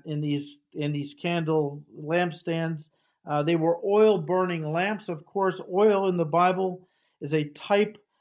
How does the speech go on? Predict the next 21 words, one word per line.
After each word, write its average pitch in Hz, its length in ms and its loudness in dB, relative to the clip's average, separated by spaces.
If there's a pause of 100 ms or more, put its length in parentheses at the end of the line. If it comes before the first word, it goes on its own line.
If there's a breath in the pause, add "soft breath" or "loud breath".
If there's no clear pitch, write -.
(120)
of 165 180 0
the 156 120 2
Holy 185 320 0
Spirit. 247 600 0 (1000)
The 156 100 2
light, 180 580 0 (540)
uh, 147 240 -2
of 143 140 -6
course, 185 340 0
is 175 180 -4
symbolic 185 560 2
for 175 140 -2
God's 160 580 2
truth, 269 540 -4 (400)
shining 202 720 0
in 170 220 -4
a 151 140 -2
dark 180 360 0
world, 160 380 2
a 156 100 -2
world 160 420 -4